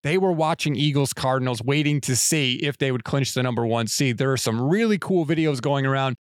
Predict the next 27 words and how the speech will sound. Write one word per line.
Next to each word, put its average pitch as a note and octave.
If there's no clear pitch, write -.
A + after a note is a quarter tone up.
of G3
the F#3+
Niners F3
watching F3+
the E3+
developments D3
in D#3+
that C#3
game C#3
and B2
getting C#3
very B2+
excited A#2+
like C#3
we D3
all B2
did. A2
I A2+
have B2+
one. A#2+
Just -
click -
the G#2+
link A2
in A#2
the A2
description A2